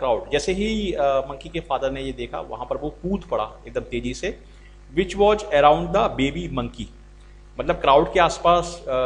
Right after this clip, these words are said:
baby monkey के आसपास जो crowd थी, वहाँ पर वो कूद पड़ा उसको बचाने के लिए।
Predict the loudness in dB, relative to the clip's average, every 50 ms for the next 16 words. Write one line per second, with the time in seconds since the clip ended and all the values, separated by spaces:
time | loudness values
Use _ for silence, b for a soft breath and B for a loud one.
0 | 0 -2 -2 -2 -2 -2 -2 -2 -4 -6 -8 -8 -10 -4 -2 -2 -2 -2 0 -2
1 | -2 -2 -2 -4 -4 0 0 0 0 -2 -6 -8 -8 -6 -6 -4 -4 -2 -2 -2
2 | -4 -2 -4 -6 -6 -6 -8 -8 -8 -4 -2 -2 0 0 -2 -4 -6 -8 -8 -8
3 | -6 -8 -10 -10 -12 -14 -16 -16 -16 -16